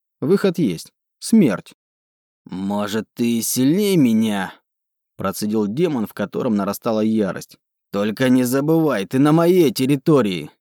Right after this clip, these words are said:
Я здесь хозяин. Так что попробуй, маг, что такое гнев демонов". Стронгхолл взмыл вверх и выкрикнул заклинание. Зал залило огнем.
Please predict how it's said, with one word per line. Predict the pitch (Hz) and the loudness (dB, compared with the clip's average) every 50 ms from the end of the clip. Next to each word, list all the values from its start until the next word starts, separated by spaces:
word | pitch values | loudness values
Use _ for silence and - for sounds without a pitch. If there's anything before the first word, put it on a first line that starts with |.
| _ | _
Я | - 160 185 226 240 220 185 | 0 2 2 4 4 4 4
здесь | 156 143 156 131 - | 4 2 2 0 2
хозяин. | - 165 160 151 156 180 165 135 110 95 87 85 - _ _ _ _ _ _ _ _ _ _ _ _ _ _ _ - | 2 2 2 2 2 2 2 2 0 -2 -4 -8 -10 _ _ _ _ _ _ _ _ _ _ _ _ _ _ _ -2
Так | - 143 143 135 | 0 0 0 0
что | - - - 151 | 0 0 0 0
попробуй, | 131 - 160 156 - 202 226 226 175 165 151 | 2 2 2 2 4 4 4 6 6 6 6
маг, | 151 170 180 185 160 - - | 6 6 6 4 4 2 0
что | - - 151 | 0 0 0
такое | 123 151 - - 160 151 139 | 0 0 2 4 4 4 4
гнев | 147 160 170 156 143 131 | 4 4 4 4 4 2
демонов". | 135 147 170 180 156 131 110 92 85 - - - _ _ _ _ _ _ _ | 2 4 4 4 4 4 2 0 -4 -8 -12 -18 _ _ _ _ _ _ _
Стронгхолл | - - - - 117 123 127 117 - 170 185 175 | -14 -8 -4 -2 0 0 0 0 2 2 2 2
взмыл | 139 117 120 139 165 190 180 143 | 2 2 2 4 4 6 6 4
вверх | 123 110 113 151 202 208 - - - - | 2 2 0 2 2 2 2 -2 -4 -2
и | 131 127 | 0 0
выкрикнул | 120 113 165 202 165 - 151 - - 147 135 | 0 2 0 0 0 -2 -4 -2 0 0 0
заклинание. | 117 107 117 - 156 170 180 180 170 156 131 107 90 73 - - _ _ _ - | 0 -2 -2 -2 0 0 2 2 0 0 0 0 -2 -4 -10 -16 _ _ _ -10
Зал | 101 101 104 123 156 185 180 185 | -8 -8 -4 -2 0 0 2 2
залило | 151 123 127 127 123 135 139 135 - | 0 0 0 0 2 2 2 0 -2
огнем. | - 120 113 123 123 120 107 90 82 - - | -2 -4 -2 0 2 2 0 0 -2 -8 -14